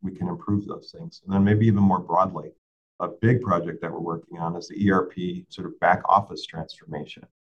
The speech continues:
I think many organizations who've spent the last decade plus implementing E M Rs, we haven't spent as much time on the back office and giving them the attention that they need. And those are critical, critical functions to support the organization.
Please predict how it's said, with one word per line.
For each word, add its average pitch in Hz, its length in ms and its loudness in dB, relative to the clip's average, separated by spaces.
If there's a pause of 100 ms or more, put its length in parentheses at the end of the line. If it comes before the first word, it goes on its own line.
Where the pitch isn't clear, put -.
I 98 60 -6
think 156 280 -2 (180)
many 95 260 2
organizations 95 920 -2
who've 98 140 -6
spent 98 340 0
the 90 100 -6
last 92 340 2
decade 98 480 -2
plus 101 480 2
implementing 92 440 -6
E 92 100 -4
M 87 140 -6
Rs, 90 400 0 (460)
we 90 100 -2
haven't 104 320 0
spent 92 320 -4
as 90 100 -10
much 90 320 -6
time 87 400 0
on 82 100 -4
the 85 60 -4
back 87 320 -2
office 87 520 2
and 92 100 -18
giving 98 280 2
them 92 240 -2
the 92 100 -4
attention 95 500 -4
that 92 200 -4
they 90 100 -10
need. 95 300 -2
And 80 100 -16
those 92 180 -8
are 117 120 -8 (120)
critical, 113 340 -4
critical 95 440 -8
functions - 500 -6
to - 120 -20
support - 460 -8
the - 80 -16
organization. 98 680 -6